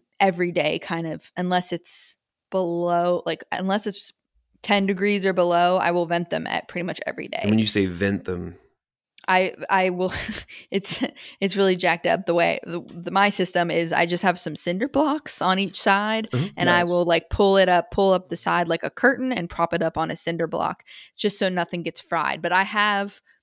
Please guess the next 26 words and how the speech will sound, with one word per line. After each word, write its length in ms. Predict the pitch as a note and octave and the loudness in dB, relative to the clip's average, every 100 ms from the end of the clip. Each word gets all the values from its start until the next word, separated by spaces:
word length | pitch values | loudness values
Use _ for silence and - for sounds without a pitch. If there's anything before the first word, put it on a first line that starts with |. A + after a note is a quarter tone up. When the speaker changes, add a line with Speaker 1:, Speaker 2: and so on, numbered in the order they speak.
| _ - | _ -12
Speaker 1:
missed 380 | F3+ F#3 G3+ C4+ | -8 -6 -4 -4
it, 220 | C#4+ D4 _ _ _ _ _ _ _ F3 - - | -4 -6 _ _ _ _ _ _ _ -20 -12 -2
and, 580 | F3 E3+ E3+ E3 E3+ - | 0 2 0 -2 -6 -4
or 180 | F#3+ F#3+ | 0 4
they 140 | F#3 F3+ | 4 4
have 140 | F3 | 2
fallen 400 | - F#3+ F#3 F3 | 2 2 2 -2
down 400 | E3 E3 F3 F3 | 0 0 0 -2
'cause 120 | F3 E3 | -4 -6
it's 100 | - | -6
been 160 | E3+ | -8
super 280 | - E3+ E3 | -4 -4 -2
windy 300 | E3 E3+ F3 | -2 -4 -4
and 80 | D#3+ | -4
they 80 | F3 | -6
fell 240 | - E3+ | -2 -2
off 160 | D#3+ - | -2 -6
the 80 | E3 | -8
cinder 260 | F3 E3 | -4 -4
blocks. 340 | E3 D#3+ D#3 - | -4 -4 -6 -8
I 40 | |
didn't 220 | D#3+ D#3+ | -10 -8
secure 360 | - E3+ - E3 | -8 -6 -2 -2
it 80 | - | 0
very 180 | E3 E3 | -4 -4
well. 320 | E3 D#3+ | -4 -6